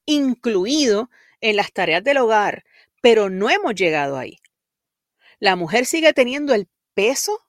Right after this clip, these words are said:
completo o la mayor parte del peso de el cuidado de todes, de los hijes,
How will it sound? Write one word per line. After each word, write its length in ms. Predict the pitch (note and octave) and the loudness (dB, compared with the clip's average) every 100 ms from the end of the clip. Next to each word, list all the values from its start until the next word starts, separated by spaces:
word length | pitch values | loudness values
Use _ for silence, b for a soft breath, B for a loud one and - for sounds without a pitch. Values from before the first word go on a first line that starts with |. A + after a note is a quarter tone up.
| _ - | _ -6
completo 920 | G3 F3+ D#3+ - F3 C#4 G3+ C4 - _ - | -4 -4 -8 -2 2 2 2 -6 -10 _ -6
o 420 | F3 F3 F3 E3+ F3+ b b b _ | -2 0 -2 -6 -14 b b b _
la 180 | G#3+ A3+ | 2 2
mayor 380 | G3 F#3 B3 - | 2 2 0 4
parte 380 | C#4+ D4+ E4 | 4 4 4
del 180 | D4 A3+ | 2 2
peso 640 | - - A3+ A3 - A#3+ - _ | -2 2 2 2 -6 -8 -14 _
de 500 | G3+ E3+ A#3 F4+ G4 _ _ | -20 6 6 6 2 _ _
el 220 | A3+ G#3+ | 2 2
cuidado 760 | - - G3+ F#3+ F3 D3 C#3+ B3 B4 - _ _ | -4 -6 -4 0 2 2 2 -2 -6 -12 _ _
de 240 | B3+ F#3+ | -2 0
todes, 640 | F3 E3 E3 D3+ B2 - - _ _ _ _ _ _ _ _ | 0 0 0 -2 -8 -12 -14 _ _ _ _ _ _ _ _
de 200 | F3+ F#3 | -2 0
los 240 | E3 - - | 0 -4 -10
hijes, 880 | A3 A3 G#3+ A3 G#3+ A3+ B3 - | -8 -6 -6 -2 0 0 -2 -8